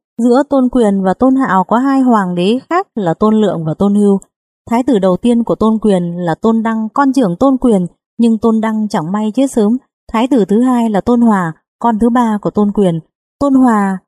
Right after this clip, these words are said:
vì chị gái là Đại Hổ gièm pha với Tôn Quyền nên bị phế, cuối cùng Tôn Quyền chết. Con út là Tôn Lượng lên ngôi hoàng đế. Tôn Lượng nhận chức sai sử hoàng đế không đầy bảy năm thì bị quyền thần là Tôn Lâm phế truất,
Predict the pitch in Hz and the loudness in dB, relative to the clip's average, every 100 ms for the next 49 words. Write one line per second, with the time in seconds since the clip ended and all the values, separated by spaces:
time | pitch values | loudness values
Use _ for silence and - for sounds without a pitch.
0 | - 214 202 190 - 226 180 190 190 262 | -2 2 2 0 0 -2 0 -2 -2 -2
1 | 311 254 208 180 196 190 160 160 185 170 | -2 0 0 0 2 2 2 0 -2 -2
2 | 226 220 220 240 233 214 202 165 156 _ | -2 -2 -2 0 -2 0 0 -2 -6 _
3 | _ - 220 214 208 170 196 180 226 - | _ -2 0 0 0 -2 0 0 0 0
4 | 220 233 202 165 202 190 202 170 156 247 | -2 0 -2 -2 -2 -2 -2 -2 0 -2
5 | - _ _ _ 240 226 247 330 240 175 | -4 _ _ _ -2 0 0 0 -2 -2
6 | 226 233 226 202 - 185 208 208 208 208 | 0 0 2 -2 -4 -6 -2 2 2 2
7 | 165 165 165 240 _ _ _ - 277 262 | 0 -2 -2 -4 _ _ _ -4 0 2
8 | 247 190 196 202 185 - 359 - _ _ | 2 0 0 -2 -4 0 -2 -2 _ _
9 | _ - 277 269 233 180 185 180 180 240 | _ -2 0 2 2 2 0 0 0 0
10 | 269 247 202 175 160 202 220 - _ _ | 0 2 0 0 -2 -4 -4 -8 _ _
11 | - 214 214 208 220 208 208 196 185 170 | -2 0 0 0 0 0 0 -2 -2 -2
12 | 233 233 233 226 202 214 285 | 0 0 0 0 -2 -2 -2